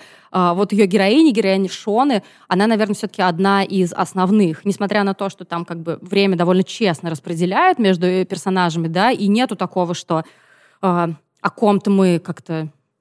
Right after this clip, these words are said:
кто-то больно крупными мазками, а даже если это есть, мы понимаем такие, ну, во втором сезоне мы все это узнаем. И да, я должна сказать, что первый сезон оставляет, разумеется, больше вопросов, чем ответов.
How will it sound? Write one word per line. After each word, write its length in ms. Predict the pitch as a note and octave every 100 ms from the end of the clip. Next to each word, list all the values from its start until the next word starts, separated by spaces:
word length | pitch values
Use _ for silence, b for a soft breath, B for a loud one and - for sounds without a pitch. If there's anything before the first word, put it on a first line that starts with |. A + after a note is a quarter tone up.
| _
кто-то 320 | - G3 G3+
больно 400 | G3 F3 G3+ F#3+
крупными 380 | - A3 G3+ F3+
мазками, 460 | F3+ - C4+ F4+
а 40 | A3+
даже 200 | G3+ G3+
если 220 | F#3+ -
это 100 | F3
есть, 200 | F#3 C4+
мы 80 | B3+
понимаем 320 | G3+ G3 F3+
такие, 260 | F3 - E3+
ну, 160 | C4 - _
во 100 | F#3+
втором 300 | F#3 F3+ F#3
сезоне 320 | F#3 F3 E3
мы 80 | E3
все 160 | D#3+ D#3+
это 160 | D#3+
узнаем. 420 | E3 D#3+ D3+ D3+ D3+ b b
И 260 | A#3+ G#3+ F3+ -
да, 560 | F#3 F#3 E3 D#3+ G3 -
я 160 | G3 F#3+
должна 260 | F#3 F3+ F#3
сказать, 340 | - F3+ F3
что 220 | - E3+ E3
первый 340 | A3 A#3 B3+
сезон 320 | - G3 F3+ E3
оставляет, 500 | D#3 F3+ F3 F3+ F3
разумеется, 480 | F3+ F#3 F3+ E3+ F3
больше 240 | E3+ -
вопросов, 400 | E3+ - G3+ -
чем 160 | - C4+
ответов. 380 | B3+ C4 C4+